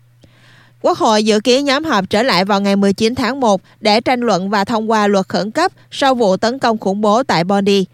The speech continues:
Tuy nhiên, sau nhiều tuần chỉ trích Thủ tướng Albanese, bà Lee hiện bày tỏ lo ngại rằng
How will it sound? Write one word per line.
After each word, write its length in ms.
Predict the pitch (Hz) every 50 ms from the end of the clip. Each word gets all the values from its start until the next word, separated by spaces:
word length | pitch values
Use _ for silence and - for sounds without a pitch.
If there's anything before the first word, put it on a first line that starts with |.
| _ _ _ _ _ _ _ _ _ _ _ _
Tuy 160 | - 247 247
nhiên, 260 | 240 247 247 240 226 - - _
sau 240 | - - 302 294 294
nhiều 220 | 277 254 226 214
tuần 240 | - 226 202 208 202
chỉ 200 | - 190 180 202 202
trích 180 | 311 320 -
Thủ 180 | - 240 175 202
tướng 240 | 208 214 214 233 269
Albanese, 600 | 233 220 208 214 208 208 214 202 196 185 - - - - _ -
bà 180 | 226 240 240
Lee 200 | 233 240 233 226
hiện 280 | 240 240 220 196 196 214
bày 140 | 214 208 202
tỏ 260 | - 185 156 175 233
lo 200 | 262 254 233 226
ngại 220 | 214 196 175 196
rằng 240 | 185 220 214 214